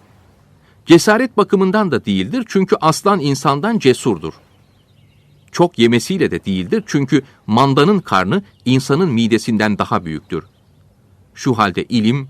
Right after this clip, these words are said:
çok üstün bir vasıftır." Yemek ve içmekten kesilen hasta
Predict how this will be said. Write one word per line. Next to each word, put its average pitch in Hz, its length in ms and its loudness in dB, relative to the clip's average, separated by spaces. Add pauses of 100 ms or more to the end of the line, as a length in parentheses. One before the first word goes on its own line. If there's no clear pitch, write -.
(120)
çok 147 220 -4
üstün 120 380 -2
bir 80 120 -6
vasıftır." 82 600 -8 (2250)
Yemek 139 320 2
ve 151 80 2
içmekten 135 560 -2
kesilen 123 420 0
hasta 117 480 -2